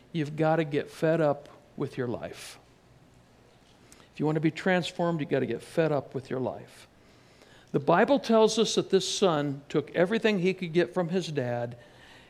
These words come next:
and then he lost it all, he wasted it all, he got desperate, and he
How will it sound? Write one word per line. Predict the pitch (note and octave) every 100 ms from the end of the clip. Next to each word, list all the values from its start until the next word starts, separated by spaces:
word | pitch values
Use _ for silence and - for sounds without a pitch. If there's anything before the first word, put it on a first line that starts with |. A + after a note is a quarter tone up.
| _
and | C3+ D3 D3+
then | D#3 C#3
he | C3
lost | B2 C3+ E3+ G3 -
it | G#3+
all, | F#3+ F#3+ F#3 E3
he | C3+
wasted | A2+ D3 F#3 - G3+
it | F#3+ F3+
all, | E3 E3 E3 D#3+ - - - -
he | -
got | D3+ C3+ C3
desperate, | D#3 E3+ - A3 G#3+
and | G#3
he | A3+